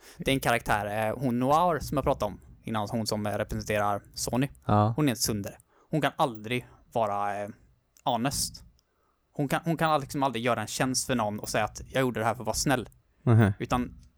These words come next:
Speaker 1: jag råkade ha den här tårtan med mig här. Och jag tänkte att du kanske ville smaka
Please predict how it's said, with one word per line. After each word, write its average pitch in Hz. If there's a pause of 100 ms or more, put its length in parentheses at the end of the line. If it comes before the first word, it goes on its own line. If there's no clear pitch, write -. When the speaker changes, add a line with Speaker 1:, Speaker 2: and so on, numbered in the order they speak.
(120)
Speaker 1:
jag 135
råkade 156
ha 147
den 123
här 113
tårtan 143 (140)
med 120
mig 113
här. 110 (500)
Och -
jag 127
tänkte 139
att -
du 139
kanske 147
ville 135
smaka 135